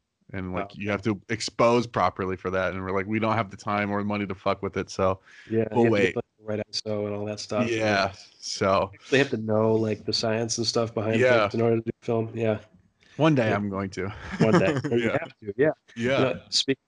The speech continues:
Speaker 2: of, uh, speaking of film cameras, I, I got into the habit of collecting,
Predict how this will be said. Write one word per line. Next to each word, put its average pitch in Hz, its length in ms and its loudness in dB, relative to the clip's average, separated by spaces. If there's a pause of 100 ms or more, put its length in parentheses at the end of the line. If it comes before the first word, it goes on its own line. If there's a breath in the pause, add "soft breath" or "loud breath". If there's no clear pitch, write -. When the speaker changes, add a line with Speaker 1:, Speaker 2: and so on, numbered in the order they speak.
Speaker 2:
of, 110 240 4
uh, 98 320 2
speaking 120 280 -2
of 104 80 -4
film 110 220 0
cameras, 101 340 -2
I, 117 400 0
I 110 100 -2
got 117 360 2
into 120 180 0
the 110 120 0
habit 107 320 0
of 98 140 -8
collecting, 107 480 0